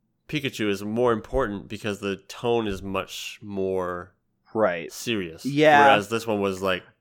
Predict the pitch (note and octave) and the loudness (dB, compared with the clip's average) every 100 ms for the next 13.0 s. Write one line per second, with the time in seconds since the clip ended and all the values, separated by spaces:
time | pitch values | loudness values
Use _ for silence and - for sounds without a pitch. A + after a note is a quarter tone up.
0 | _ - D#3 D#3+ A#2 G#2 G#2 G2+ - G2+ | _ 2 4 4 4 4 2 -2 -6 -8
1 | F#2+ F2+ F#2+ F2+ F#2 A2 G#2 G2 - G#2 | -8 -8 -4 -4 -2 0 0 -2 -4 -6
2 | G#2 F2+ F2 F2 F2+ F#2 F2 F#2 F2 F2+ | -4 -8 -10 -8 -6 -6 -8 -10 -8 -4
3 | E2+ C3 C#3+ - G3+ - A3+ G3+ - C#3+ | 0 0 0 -4 -4 -4 -4 -4 -6 -12
4 | C3 - B2 - C3+ - F#2 G2 G2 - | -12 -6 -6 -6 -12 -10 -10 -8 -10 -4
5 | G#2 G2+ G2+ A2+ _ _ - G2+ G#2 G2+ | -4 -2 -6 -12 _ _ -8 -4 0 -2
6 | G2+ G2 G2 - _ G#2+ G#2+ G2+ G#2 F#2 | -2 -6 -10 -14 _ -12 -10 -6 -4 -4
7 | F#2+ F#2+ F#2 F#2+ _ _ _ _ _ _ | -4 -4 -2 -6 _ _ _ _ _ _
8 | _ _ _ A#2 A#2 B2 A2+ G#2+ F2 A2 | _ _ _ -2 2 2 0 -4 -2 0
9 | G2 A2 A#2 A#2 - B2 - - F#2 - | 2 2 -2 -6 -8 -14 -12 -8 -8 -6
10 | A2+ G#2+ - A2 G#2+ G#2+ G#2 A2+ A2+ A#2 | -8 -8 -6 -6 -4 -4 -2 -2 0 -2
11 | B2 _ _ _ _ A#2 G#2+ G#2 G2 F#2 | -4 _ _ _ _ 2 4 2 -4 2
12 | G#2+ A2 G2+ F2+ - - F2+ - - - | 4 4 2 -2 -6 -6 -6 -8 -16 -16